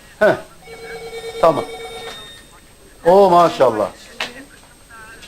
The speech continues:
Doğru, gelemiyorlar. Doğru. Şimdi, şimdi hemen notumuzu alıyoruz.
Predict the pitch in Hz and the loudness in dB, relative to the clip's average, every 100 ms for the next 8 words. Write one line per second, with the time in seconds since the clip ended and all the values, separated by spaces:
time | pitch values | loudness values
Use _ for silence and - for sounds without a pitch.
0 | - - - - - - - - - - | -20 -20 -20 -20 -20 -20 -20 -20 -20 -20
1 | - - - - - - - - - 285 | -20 -20 -20 -20 -20 -20 -20 -20 -16 -8
2 | 262 - - - - - - - - - | -8 -8 -14 -20 -20 -20 -20 -20 -20 -20
3 | - - 175 180 156 156 202 226 208 175 | -8 4 6 6 6 4 4 4 4 4
4 | 110 - _ _ _ - - - - _ | 2 -2 _ _ _ -20 -20 -20 -20 _
5 | _ _ - - - - - - - 139 | _ _ -20 -20 -20 -20 -20 -20 -20 0
6 | 147 170 175 185 160 117 - _ _ _ | 4 6 6 4 4 2 -6 _ _ _
7 | _ - - - _ - - 240 233 214 | _ -20 -20 -20 _ -2 0 2 4 4
8 | 196 - - - - - 233 208 202 233 | 4 0 -8 -18 -6 -2 2 4 4 4
9 | 220 208 214 - 208 175 202 214 220 220 | 2 2 0 0 -8 0 4 4 4 2
10 | 220 - | 2 -2